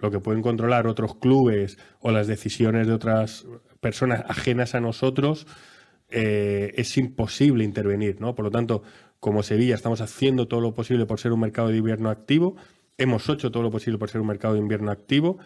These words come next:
eh, y realmente ahora mismo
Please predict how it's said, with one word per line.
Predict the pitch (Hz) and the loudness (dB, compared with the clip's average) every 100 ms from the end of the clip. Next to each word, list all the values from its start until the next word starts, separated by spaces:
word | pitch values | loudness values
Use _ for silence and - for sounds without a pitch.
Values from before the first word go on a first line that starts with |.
| - _ _ _ _ _ | -20 _ _ _ _ _
eh, | 113 110 104 104 104 104 101 - _ | -2 2 2 4 4 2 0 -8 _
y | - | -2
realmente | 107 104 107 113 120 123 | 0 2 2 2 2 2
ahora | 120 120 120 | 2 2 2
mismo | 135 143 170 175 _ | 2 2 0 -4 _